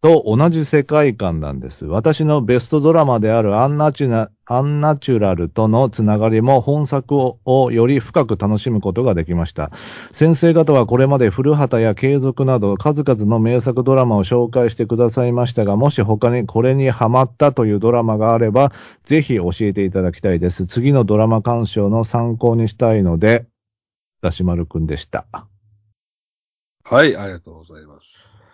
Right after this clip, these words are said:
Speaker 2: 今ね、ラシマルくんは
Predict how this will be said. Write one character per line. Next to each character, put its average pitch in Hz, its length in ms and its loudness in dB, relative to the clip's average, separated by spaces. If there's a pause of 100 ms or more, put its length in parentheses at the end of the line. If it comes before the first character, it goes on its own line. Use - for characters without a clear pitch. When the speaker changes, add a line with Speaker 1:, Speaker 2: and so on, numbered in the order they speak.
(300)
Speaker 2:
今 156 160 -6
ね、 127 240 -8 (640)
ラ 113 100 -6
シ 123 140 -10
マ 143 140 0
ル 131 120 -8
く 139 120 -4
ん 139 180 0
は 131 640 0